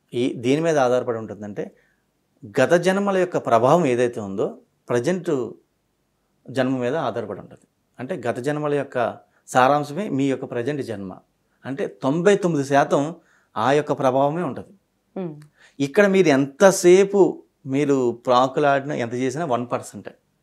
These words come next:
Speaker 1: చేంజ్ చేయగలిగేది మీ లైఫ్లో. తొంభై తొమ్మిది శాతం అది ఉంది. అందుకోసమే ప్రారంధమే కదా ఈ జన్మ. గత జన్మల తాలూ-,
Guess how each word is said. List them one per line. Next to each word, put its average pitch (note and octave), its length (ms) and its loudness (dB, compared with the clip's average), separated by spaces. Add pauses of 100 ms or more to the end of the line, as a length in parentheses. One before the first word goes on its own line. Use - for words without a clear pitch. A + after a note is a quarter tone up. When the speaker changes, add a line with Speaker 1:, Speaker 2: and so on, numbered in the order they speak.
(320)
Speaker 1:
చేంజ్ D3 200 2
చేయగలిగేది A#2 400 0
మీ G#2 140 -6
లైఫ్లో. G2+ 380 -6 (520)
తొంభై D3+ 240 4
తొమ్మిది F3 260 0
శాతం F3 520 2
అది B2+ 160 0
ఉంది. G#2+ 340 -4 (1120)
అందుకోసమే F3 600 2
ప్రారంధమే D#3 1120 0
కదా C#3 200 2
ఈ B2 180 0
జన్మ. A#2 340 -4 (600)
గత A2+ 60 -10
జన్మల C#3+ 400 -2
తాలూ-, C3 340 -2